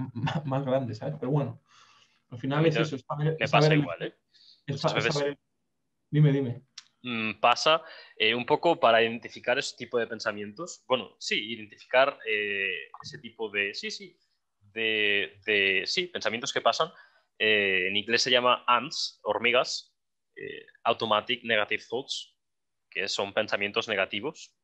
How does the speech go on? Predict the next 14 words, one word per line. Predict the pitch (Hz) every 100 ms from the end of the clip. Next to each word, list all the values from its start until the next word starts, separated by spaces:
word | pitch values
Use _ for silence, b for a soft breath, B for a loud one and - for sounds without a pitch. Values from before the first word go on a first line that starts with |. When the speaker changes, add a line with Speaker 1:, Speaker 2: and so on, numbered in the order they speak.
| _ _
Speaker 2:
automáticos. | 107 - 101 92 - 85 _ - _ -
Es |
decir, | - - 101 -
no | 131
Speaker 1:
Mm. |
Speaker 2:
puedes | 110 110
hacer | 107
nada | 104 101
para, | 101 95 98 b b b b
para | 101 98 95
pararlos, | 98 101 135 160
simplemente | - 95 98 -
son | 104
automáticos. | 95 76 95 92 90 _ -